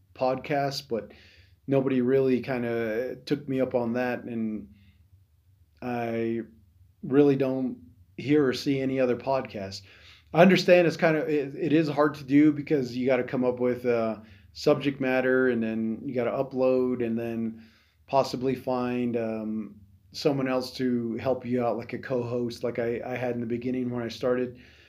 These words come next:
But now I'm confident to do it on my own, <clears throat> and, um,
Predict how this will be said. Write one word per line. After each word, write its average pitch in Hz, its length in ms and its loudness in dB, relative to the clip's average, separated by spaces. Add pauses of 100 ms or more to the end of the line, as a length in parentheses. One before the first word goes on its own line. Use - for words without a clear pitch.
(320)
But 147 420 4 (140)
now 170 420 4
I'm 151 160 4
confident 147 580 0
to 139 60 -14
do 139 280 4
it 139 100 0 (280)
on 139 180 -2
my 131 180 0
own, 139 640 0
<clears throat> - 40 -14
and, 135 640 -2
um, 101 400 -6